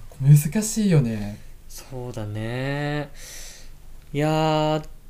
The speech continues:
Speaker 2: だから多分俺がも、俺がもしそのね、転勤するってなって、
Speaker 1: うん。
Speaker 2: ね、長い間付き合ってる女の子がいてってなった時にさ、
Speaker 1: うん。
Speaker 2: まあ当然仕事後のね、が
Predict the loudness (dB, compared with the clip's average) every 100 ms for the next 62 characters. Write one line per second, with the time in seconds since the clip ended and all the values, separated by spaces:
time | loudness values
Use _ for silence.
0 | -16 -10 -6 -2 0 0 0 0 0 2
1 | 4 4 2 4 4 2 0 -2 -2 0
2 | 2 2 2 0 0 -2 -2 -2 -4 -2
3 | 0 -2 -4 -4 -4 -4 -6 -16 -16 -8
4 | -6 -6 -4 -4 -4 -4 -6 -6 -6 -6
5 | -6 -4 -4 -6 -6 6 6 6 -2 -6
6 | -2 -2 -4 -10 -16 -10 -8 -6 -4 -6
7 | -6 -8 -6 -6 -6 -6 -8 -8 -10 -8
8 | -10 -10 -10 -10 -12 -16 -14 -12 -8 -8
9 | -8 -12 -16 -4 0 0 -4 -10 -14 -8
10 | -4 -2 -2 -4 -6 -4 -4 -6 -2 0
11 | 0 2 2 2 2 0 -2 0 2 2
12 | 2 0 -4